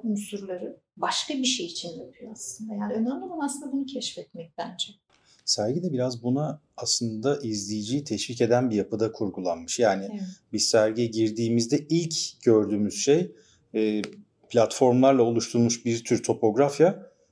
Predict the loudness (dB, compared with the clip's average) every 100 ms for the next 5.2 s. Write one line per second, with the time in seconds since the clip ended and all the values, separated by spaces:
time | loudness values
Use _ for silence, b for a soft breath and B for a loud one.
0 | _ 2 2 4 4 4 0 -14 _ _
1 | -2 0 -2 -4 -6 -10 _ _ _ _
2 | _ _ _ _ _ 0 2 2 2 0
3 | 2 2 2 -2 -10 -6 0 4 4 4
4 | 4 4 6 6 4 4 6 6 6 6
5 | 2